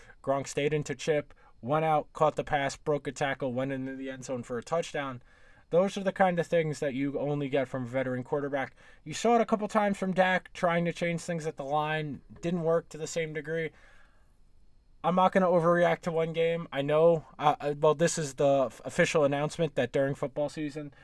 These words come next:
Monday episodes of the podcast are going to be called Overreaction Monday. That is going to be the name of the episode. Purely college and N F L overreactions to one single game. It's a staple.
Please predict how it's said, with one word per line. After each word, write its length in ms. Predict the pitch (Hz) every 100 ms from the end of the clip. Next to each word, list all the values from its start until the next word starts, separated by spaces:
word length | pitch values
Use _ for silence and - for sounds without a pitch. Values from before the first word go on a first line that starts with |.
| -
Monday 360 | 123 143 143 147
episodes 460 | 147 147 160 143 143
of 60 |
the 80 | 135
podcast 560 | - 135 127 151 143 135
are 60 |
going 280 | 120 135 127
to 80 | 127
be 100 | 127
called 320 | - 135 127
Overreaction 640 | 123 127 131 131 123 -
Monday. 420 | 117 120 131 135 131
That 180 | 110
is 120 | 113 -
going 280 | 123 127
to 80 | 123
be 120 | 123
the 100 | 123
name 220 | 117 123 120
of 60 |
the 120 | 117
episode. 500 | 120 127 - 135 131 - - - -
Purely 440 | - 147 147 147
college 460 | - 143 139 139 135
and 140 | 131
N 100 | 131
F 160 | 131 139
L 220 | 131 123
overreactions 840 | 127 127 131 127 123 123 - 127 120
to 120 | 127
one 260 | 107 123 123
single 320 | - 107 107
game. 440 | 104 147 160 151 - - - _ - - -
It's 180 | 156
a 60 | 175
staple. 500 | - 185 - 98